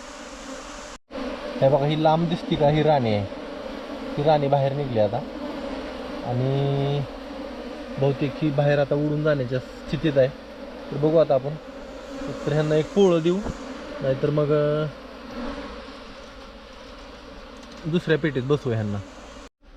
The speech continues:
तर मित्रांनो, जी राणी बाहेर निघाली होती का, त्या राणीला आपण ह्या पेटीमध्ये सोडलं. आता माश्या बघा तुम्हाला दिसतील,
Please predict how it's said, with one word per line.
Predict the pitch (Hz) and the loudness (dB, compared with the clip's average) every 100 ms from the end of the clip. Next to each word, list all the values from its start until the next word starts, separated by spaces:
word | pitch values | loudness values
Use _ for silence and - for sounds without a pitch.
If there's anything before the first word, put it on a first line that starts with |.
| - - - 143 | -20 -20 0 4
तर | 135 | 4
मित्रांनो, | 135 135 135 139 139 151 - - | 4 2 2 2 2 0 -4 -4
जी | 131 147 | 0 4
राणी | 165 151 | 4 4
बाहेर | 151 151 | 4 2
निघाली | 151 151 151 151 | 2 0 2 0
होती | 143 123 | -2 0
का, | 139 156 - - - - - | 0 -2 -10 -20 -20 -20 -4
त्या | 135 | 2
राणीला | 139 143 135 135 | 2 2 0 0
आपण | 135 156 | 0 -2
ह्या | 156 - 147 | -2 -4 -6
पेटीमध्ये | - 151 135 135 127 131 | -2 -2 0 0 0 0
सोडलं. | 160 135 120 151 - - - - - - - - | 0 0 0 -2 -6 -18 -20 -20 -18 -18 -14 -6
आता | 127 131 135 | -2 0 0
माश्या | 143 143 143 | -2 -2 -2
बघा | 135 131 | -2 -2
तुम्हाला | 139 135 | -2 -2
दिसतील, | 131 - - | -2 -4 -6